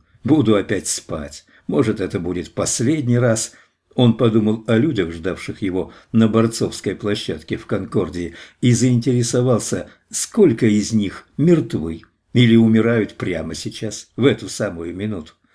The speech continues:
Бедный Джонни Ли Ричвайн. В один день сломать ногу,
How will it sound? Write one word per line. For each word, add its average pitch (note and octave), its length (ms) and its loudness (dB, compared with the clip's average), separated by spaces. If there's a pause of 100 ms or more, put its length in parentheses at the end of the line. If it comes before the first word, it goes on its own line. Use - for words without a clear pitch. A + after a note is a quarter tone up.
(280)
Бедный G2 680 -2
Джонни F#2 500 -4
Ли G2+ 200 -2
Ричвайн. F#2+ 640 -4 (280)
В A2 140 2
один C3+ 400 2
день B2+ 240 2
сломать B2+ 560 -2
ногу, C3 480 -4